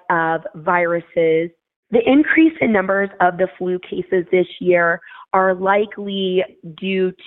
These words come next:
to everyone getting back to gatherings. Travel has increased. Masking is not happening to the frequency that it was in the last two or three years. So these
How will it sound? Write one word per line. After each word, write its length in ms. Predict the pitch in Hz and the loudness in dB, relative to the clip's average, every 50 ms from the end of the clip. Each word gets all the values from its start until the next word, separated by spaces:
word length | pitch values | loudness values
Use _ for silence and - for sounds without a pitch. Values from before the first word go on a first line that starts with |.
| - - | -10 -2
to 520 | 190 180 180 175 170 170 170 170 170 180 - - _ _ _ _ - | 0 2 4 4 4 2 0 0 -2 -4 -6 -12 _ _ _ _ 0
everyone 920 | 214 214 208 202 220 214 202 196 190 190 196 190 190 190 185 185 190 190 - 175 160 | 0 0 0 0 -4 -2 -2 0 2 4 4 4 4 2 0 -2 -2 -6 -6 -8 -2
getting 400 | - 196 185 185 180 175 170 - | 0 0 0 0 -2 -4 -6 -4
back 380 | - 196 180 170 175 196 - - - - - | -2 0 0 0 -2 -4 -8 -12 -20 -18 -12
to 500 | - 175 175 175 175 170 170 - - 151 - | -6 -2 -2 0 0 0 -2 -4 -8 -4 0
gatherings. 800 | - 190 170 185 180 185 190 190 196 196 196 190 202 208 208 208 - _ _ - - - - _ _ _ _ _ - | 0 2 2 0 0 -2 0 2 2 2 2 2 0 -2 -4 -6 -10 _ _ -20 -20 -20 -20 _ _ _ _ _ -14
Travel 600 | - - - 202 196 190 190 190 190 196 196 196 208 | -10 -4 0 2 2 2 2 0 0 0 0 0 -2
has 200 | 185 202 196 175 | -4 -6 -6 -6
increased. 680 | - 185 185 185 - - - 190 185 185 185 185 190 190 - _ _ _ - _ - - _ _ _ _ _ _ _ - | -6 -8 -10 -10 -14 -14 -10 -6 -6 -4 -2 -2 -4 -4 -6 _ _ _ -20 _ -20 -20 _ _ _ _ _ _ _ -8
Masking 960 | 214 208 208 220 208 190 190 196 - - - 208 196 190 190 190 190 190 208 - - - | -4 -2 0 2 2 2 0 -2 -6 -8 -2 0 2 2 2 2 2 0 -2 -4 -4 0
is 200 | - 190 185 185 185 | 2 4 4 4 2
not 240 | - 190 190 185 - - | 0 0 0 0 -2 -4
happening 560 | 196 - - 180 180 - - 180 185 180 180 185 | -4 -2 0 0 0 0 -2 -2 -2 -2 -2 -4
to 60 | 190 | -6
the 100 | 180 180 - | -8 -8 -8
frequency 880 | - - 180 180 - 185 180 175 - - 185 180 180 180 175 175 175 - - | -6 -6 -4 -2 -2 -2 -2 -4 -6 -4 -2 0 2 2 2 2 0 -4 -8
that 240 | - 156 - 156 170 | -4 0 0 0 2
it 160 | 175 180 - | 0 -2 0
was 240 | 160 170 175 175 175 - - | 0 0 2 0 0 -2 -4
in 100 | 185 175 | -4 -4
the 80 | 175 | -2
last 240 | 170 175 175 147 160 - _ - | -2 0 0 0 -2 -4 _ -12
two 140 | - 190 180 | -6 -4 -4
or 120 | 180 175 170 170 _ | -4 -4 -6 -8 _
three 180 | - 185 185 185 | -6 -4 -4 -2
years. 500 | 180 175 180 175 170 170 165 170 175 170 _ _ _ _ _ _ _ - | 0 2 2 4 4 4 2 2 0 -2 _ _ _ _ _ _ _ 2
So 520 | 233 208 202 202 202 202 208 - - - _ _ _ _ _ - | 2 4 4 4 2 0 0 -4 -6 -12 _ _ _ _ _ -18
these 400 | 185 175 220 233 247 247 254 254 | -12 -8 -6 -4 -4 -4 -4 -6